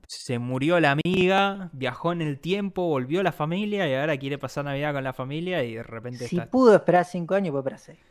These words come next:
Speaker 1: Bueno, <laughs> no esperó cinco años, directamente pasó cinco años pensando que estaba muerto.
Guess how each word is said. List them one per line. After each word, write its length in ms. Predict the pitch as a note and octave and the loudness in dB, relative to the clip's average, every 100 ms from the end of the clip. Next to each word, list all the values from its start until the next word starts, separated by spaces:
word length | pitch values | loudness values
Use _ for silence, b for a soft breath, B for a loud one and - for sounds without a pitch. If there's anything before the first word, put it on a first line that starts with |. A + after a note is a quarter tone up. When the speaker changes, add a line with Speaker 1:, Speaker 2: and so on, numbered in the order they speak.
| C#3 b | -20 b
Speaker 1:
Bueno, 440 | C3 A#2 A#2+ A#2+ B2 - - | -16 -6 -2 -2 -4 -8 0
<laughs> 360 | E3+ - D3 C3+ | 0 2 -2 0
no 100 | C#3 | -6
esperó 400 | - C#3 C3+ D3 | -4 0 2 2
cinco 380 | - B2+ C3 B2+ | 0 -8 -4 -4
años, 300 | B2+ B2+ C3+ | -2 -2 -2
directamente 460 | C3+ C#3 D#3 D#3 | -4 -4 -4 -4
pasó 280 | B2+ B2 C#3 | -6 -8 -8
cinco 260 | - A#2 C#3 | -8 -4 -4
años 220 | D#3 C3 | -2 -6
pensando 360 | B2 C3 C#3 | -6 -4 -2
que 40 | C3 | -2
estaba 240 | C3 B2+ | -4 -6
muerto. 680 | B2 B2+ C3+ C3 - - | -8 -4 2 2 0 -12